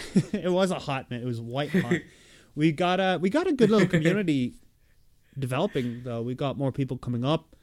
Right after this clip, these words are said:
Speaker 1: There is a literal child
Speaker 2: Mm-hmm.
Speaker 1: on the way. We fucking, we're, there's gonna be
Speaker 2: Yeah.
Speaker 1: a, there's gonna be a fucking baby that, that to take care of. We,
Speaker 2: Yeah.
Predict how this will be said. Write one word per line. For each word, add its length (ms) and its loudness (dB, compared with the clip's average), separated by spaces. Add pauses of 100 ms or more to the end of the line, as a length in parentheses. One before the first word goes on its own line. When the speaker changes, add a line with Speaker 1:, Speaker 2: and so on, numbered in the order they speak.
(300)
Speaker 1:
There 180 4
is 100 -2
a 60 -2
literal 480 -2
child 460 -4
Speaker 2:
Mm-hmm. 80 -2
Speaker 1:
on 120 -2
the 60 -4
way. 320 -2 (640)
We 100 -4
fucking, 540 -2
we're, 120 -8
there's 260 -6
gonna 160 -4
be 80 -4
Speaker 2:
Yeah. 180 2
Speaker 1:
a, 60 -2
there's 200 -4 (380)
gonna 140 -2
be 80 0
a 20 -4
fucking 320 -4
baby 560 -4
that, 160 -4 (240)
that 300 -2
to 80 -12
take 180 -6
care 240 -4
of. 180 -6 (120)
We, 80 -6
Speaker 2:
Yeah. 100 -2